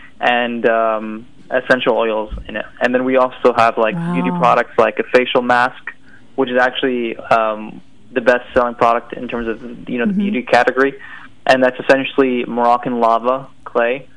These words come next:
Speaker 2: Oh, beautiful.
Speaker 1: Uh, and camel milk powder, and essentially you mix
Speaker 2: Oh.
Speaker 1: it with water, apply it to your face,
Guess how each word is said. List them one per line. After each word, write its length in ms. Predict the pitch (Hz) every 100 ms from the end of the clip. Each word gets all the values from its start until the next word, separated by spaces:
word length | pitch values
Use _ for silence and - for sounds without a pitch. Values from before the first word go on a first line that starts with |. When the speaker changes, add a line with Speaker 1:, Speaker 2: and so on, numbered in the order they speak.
| - 208
Speaker 2:
Oh, 160 | 196
beautiful. 460 | 175 170 196 117 131
Speaker 1:
Uh, 20 |
and 220 | 143 131
camel 220 | 131 127 123
milk 200 | 117 -
powder, 360 | 113 110 107 107 -
and 160 | 123 117
essentially 400 | - 123 - 120
you 80 | 117
mix 140 | 120 -
Speaker 2:
Oh. 60 |
Speaker 1:
it 60 | -
with 140 | 127
water, 460 | 120 117 117 120 120
apply 280 | - - 123
it 60 | 123 -
to 20 |
your 160 | 117 113
face, 240 | 113 113